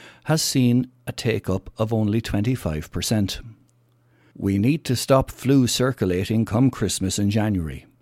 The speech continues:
Think of the number of people coming together over Christmas," he said. "With a health system that has struggled with covid, if we can push back the flu, we'll have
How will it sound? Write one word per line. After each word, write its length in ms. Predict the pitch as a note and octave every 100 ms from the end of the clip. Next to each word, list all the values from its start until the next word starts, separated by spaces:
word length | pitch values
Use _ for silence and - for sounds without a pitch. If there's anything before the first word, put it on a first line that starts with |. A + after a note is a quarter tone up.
| _ _ _ -
Think 280 | - E3+ -
of 120 | G#2+
the 100 | G#2+
number 320 | B2+ D3 B2+
of 160 | A#2+ -
people 380 | A2+ G#2 A2+
coming 340 | A#2 A2 A#2 C3
together 440 | B2 A2+ F#2 F2
over 240 | D2+ E2 E2+
Christmas," 580 | B2+ B2+ - D2 - -
he 100 | -
said. 320 | - - B1 - _ _ _ _ _ - -
"With 140 | G#2+
a 60 | F#2
health 240 | D2 F3+
system 540 | - D3+ - D3+ D3+
that 140 | B2+ A2
has 140 | E2+
struggled 460 | - C#3 C#3 B2+ G2+
with 200 | F2+ -
covid, 440 | - B2 G2 G2 - _ _ _
if 180 | - B2+
we 80 | D3+
can 180 | F#3+
push 320 | D3+ E3 D#3+ -
back 260 | C3+ B2+
the 120 | -
flu, 420 | B2 A#2+ G#2+ A2 A#2+ - _
we'll 220 | A#2 A#2+
have 340 | G2+ A#2 C3